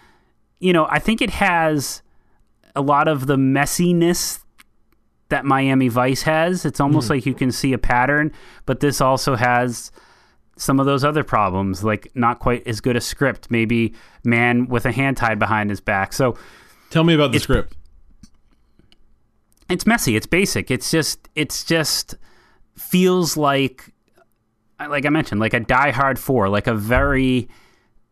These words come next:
Speaker 1: simple story that Michael Mann elevates with his filmmaking, with his action sequences, which I thought were great, very reminiscent of Heat. And it makes this movie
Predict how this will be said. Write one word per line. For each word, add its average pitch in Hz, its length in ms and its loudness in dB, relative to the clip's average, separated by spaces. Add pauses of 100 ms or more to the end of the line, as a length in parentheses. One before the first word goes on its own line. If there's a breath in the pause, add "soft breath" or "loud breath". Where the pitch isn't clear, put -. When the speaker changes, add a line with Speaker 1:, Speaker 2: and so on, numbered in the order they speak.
(320)
Speaker 1:
simple 151 880 -2 (400)
story 90 640 -2 (260)
that 127 160 0
Michael 143 260 0
Mann 143 260 2
elevates 139 540 0
with 127 120 -2
his 113 140 -2
filmmaking, 131 600 0
with 117 120 0
his 107 140 -4
action 117 300 -2
sequences, 120 640 -4
which 113 140 -4
I 104 60 -2
thought 110 220 -2
were 107 100 -2
great, 113 420 -2
very 117 220 -2
reminiscent 110 540 0
of - 80 -8
Heat. 117 320 -2 (920 soft breath)
And 120 640 0 (720)
it 139 120 -2
makes 147 260 0
this 147 200 -2
movie 127 680 2